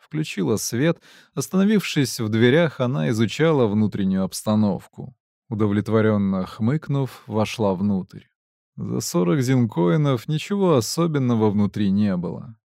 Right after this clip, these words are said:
Тесновато, просто, но чисто. Одна кровать, стол, две тумбочки, кресло в углу. Лампа дежурного освещения, графин с водой.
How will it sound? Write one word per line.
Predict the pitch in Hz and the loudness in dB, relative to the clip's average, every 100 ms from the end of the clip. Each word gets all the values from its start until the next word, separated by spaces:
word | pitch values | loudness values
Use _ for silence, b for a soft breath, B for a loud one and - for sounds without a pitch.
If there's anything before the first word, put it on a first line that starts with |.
| _ | _
Тесновато, | 120 104 - 107 101 127 165 156 165 160 151 143 | -2 -2 0 0 2 2 0 0 0 2 2 -2
просто, | 151 185 175 - 165 156 | 0 0 0 -2 2 2
но | 165 196 147 | 4 2 -2
чисто. | - 104 90 - - 87 117 _ _ - | -2 -2 -4 -8 -12 -14 -16 _ _ -4
Одна | 110 107 120 101 | 0 4 2 2
кровать, | - 107 101 127 156 - | 0 0 2 0 -2 -8
стол, | - - - 123 147 143 135 | -12 -12 0 2 2 0 -4
две | 120 123 165 175 110 | -6 -6 -2 0 0
тумбочки, | 151 175 160 147 - - 147 139 120 | 0 0 2 0 -2 -2 0 0 -2
кресло | - 110 95 - 95 | 0 2 2 -2 -4
в | 98 | -4
углу. | 101 104 92 110 _ _ _ _ | -4 -2 -2 -6 _ _ _ _
Лампа | 107 117 143 120 | -4 -2 -2 -2
дежурного | 117 117 113 113 110 107 | 2 2 4 4 4 2
освещения, | 123 - 98 - - 147 147 139 b b b - | 0 -2 -4 -4 -2 -2 0 -2 b b b 0
графин | 135 156 - 107 90 | 2 2 0 0 0
с | - | -2
водой. | 98 95 95 90 - 113 | -2 -2 0 -2 -4 -12